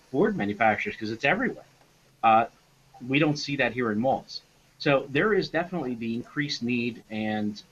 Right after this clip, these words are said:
the, um, there is a grandness about Dubai, at least what we see. Everything is big. Everything is, you know, plated in gold and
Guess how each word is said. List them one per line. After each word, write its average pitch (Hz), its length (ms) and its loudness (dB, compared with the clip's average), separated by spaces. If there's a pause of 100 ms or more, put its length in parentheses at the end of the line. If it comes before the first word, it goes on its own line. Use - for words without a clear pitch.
(300)
the, 113 440 -2
um, 98 340 -4 (720)
there 139 180 2
is 139 100 0
a 113 40 -4
grandness 127 720 2
about 104 380 2 (120)
Dubai, 101 500 2
at 101 60 -4
least 135 260 -4
what 113 260 -4
we 117 160 -2
see. 98 240 -2
Everything 131 360 -2
is 113 120 -4 (220)
big. 107 260 0 (420)
Everything 123 400 0
is, 113 320 -2
you 117 100 0
know, 107 120 2
plated 120 400 0
in 110 120 2
gold 107 360 2
and 98 260 -4